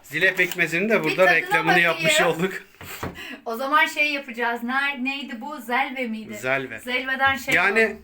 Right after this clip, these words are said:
Speaker 1: e, bu pekmezden almak isteyenler varsa irtibat numarasını verebilirim. Çok sıkıntı değil. Aşağıya yazsınlar. Videonun hemen altına. İrtibat numarasını veririm o arkadaşın. Zile'ye ait, Tokat'a ait bütün yöresel şeyler, tatlar mevcut kendisinde.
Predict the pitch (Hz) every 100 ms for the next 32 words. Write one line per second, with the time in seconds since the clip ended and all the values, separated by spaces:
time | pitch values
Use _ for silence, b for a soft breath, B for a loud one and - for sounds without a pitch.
0 | - 156 156 156 156 156 160 196 226 220
1 | 226 220 220 226 233 226 - 240 226 233
2 | 277 339 226 208 202 214 208 214 208 202
3 | 214 214 208 208 208 214 214 320 - 180
4 | - 190 202 202 190 - 185 185 202 185
5 | 185 190 - 208 185 254 - b b b
6 | b b _ 160 165 165 160 160 165 160
7 | 151 147 165 208 262 B B B - 175
8 | 170 185 185 185 170 160 190 196 180 165
9 | 151 135 135 131 131 131 208 214 _ _
10 | _ _ _ _ _ _ _ _ _ 143
11 | 185 214 208 196 175 190 202 180 190 185
12 | 175 170 180 175 190 170 160 156 165 151
13 | - 147 147 160 - 151 147 - 175 165
14 | 143 147 147 - 139 123 120 - 127 143
15 | 208